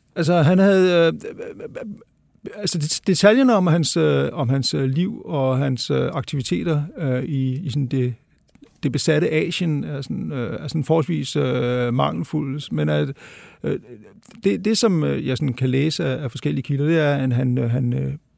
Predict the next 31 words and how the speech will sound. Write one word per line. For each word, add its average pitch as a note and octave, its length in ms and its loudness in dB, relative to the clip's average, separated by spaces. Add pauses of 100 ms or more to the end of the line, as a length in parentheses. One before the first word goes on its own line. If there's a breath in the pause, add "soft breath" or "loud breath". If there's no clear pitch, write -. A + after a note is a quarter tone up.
(160)
han C#3+ 200 -4
sådan D#3 180 -2
i C#3 60 2
det C3+ 120 0
små F3+ 400 2
hjalp, C#3 360 -2
øh, C3 300 -2
sådan B2+ 220 -4
den, B2 260 -4 (120)
den, C3+ 160 -2
den C3+ 120 -2
spirende D#3+ 360 2
modstandsbevægelse D3 760 0
mod, C#3 180 -2
mod C#3+ 200 -2
de, C3+ 260 -2
øh, B2+ 220 0
de C#3+ 40 -4
japanske C#3+ 400 -2
tropper, C#3+ 340 -2
og C3+ 160 -4
så D3 100 -2
også, C3+ 220 -2
øh, C3 160 -2 (600 loud breath)
altså C3+ 440 2 (480)
hurtigt D#3+ 340 4
blev C#3 120 4
indfanget D3 540 0
og, B2+ 440 2
og, B2+ 420 -2
og, B2 240 -2